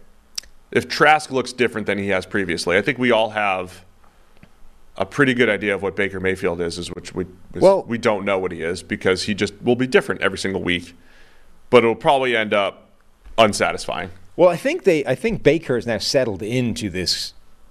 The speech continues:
Speaker 2: this world of being an inaccurate N F L quarterback who does make more mistakes than, or at least has developed a reputation of making more mistakes than is acceptable. And actually, when you look at his numbers, his turnover-worthy play rate has not been that high. It's, uh, it's more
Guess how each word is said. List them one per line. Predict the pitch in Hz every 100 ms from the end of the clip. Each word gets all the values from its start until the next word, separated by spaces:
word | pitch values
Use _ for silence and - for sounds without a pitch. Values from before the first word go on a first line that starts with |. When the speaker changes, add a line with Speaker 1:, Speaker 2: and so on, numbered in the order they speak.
| -
Speaker 2:
this | - 92 95 101
world | 90 123 123 104
of | 87
being | 110 101 95 95
an | 92
inaccurate | 95 95 110 110 120
N | 113
F | 101 110
L | 92
quarterback | - 101 85 85 80
who | 101
does | 95 101 90
make | 92 85
more | 85 90
mistakes | 80 - 85 73 -
than, | - 80 80 78 -
or | 110
at | 113
least | 156 170
has | 120
developed | 107 117 110 92
a |
reputation | 92 104 98 87 117 117 - 82
of | 67 85
making | 92 95 92 85
more | 85 90
mistakes | 82 78 - 80 73 - - - -
than | - 78 76 76 -
is | 95 82 73
acceptable. | 80 - 92 - - - -
And | - 101 95 85 - - - - -
actually, | 113 160 - 143
when | 120
you | 104
look | 120
at | 104
his | 92
numbers, | 101 117 117
his | 101
turnover-worthy | - 156 151 113 98
play | 85 95 98
rate | 104 107 - -
has | 85
not | 95 98
been | 98
that | 82 90
high. | 78 80 98 104
It's, | - 90
uh, |
it's | 101 95 101
more | 90 104 95 87 73